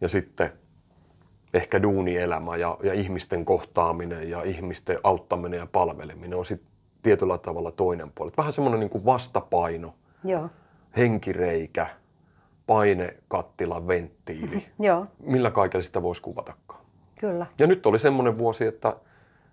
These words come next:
Speaker 1: että mulla jopa elintärkeä
Speaker 2: Kyllä.
Speaker 1: elementti mun elämästä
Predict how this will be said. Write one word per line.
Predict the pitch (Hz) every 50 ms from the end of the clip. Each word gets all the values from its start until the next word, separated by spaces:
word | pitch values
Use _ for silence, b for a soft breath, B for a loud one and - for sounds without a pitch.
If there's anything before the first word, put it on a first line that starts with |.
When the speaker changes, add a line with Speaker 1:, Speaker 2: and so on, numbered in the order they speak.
| b b b b b _
Speaker 1:
että | 104 - - - 101 - - - - -
mulla | 131 139 147 131 113 101
jopa | 101 104 - 120 123
elintärkeä | 127 123 113 95 87 - 82 80 - - - - - 60 62 - - _ _ _ _ _ _ _ _ _ _ _
Speaker 2:
Kyllä. | - 190 165
Speaker 1:
elementti | - 107 95 92 87 90 87 85 - - 90
mun | 92 92 92
elämästä | 90 87 82 80 80 - - - - 80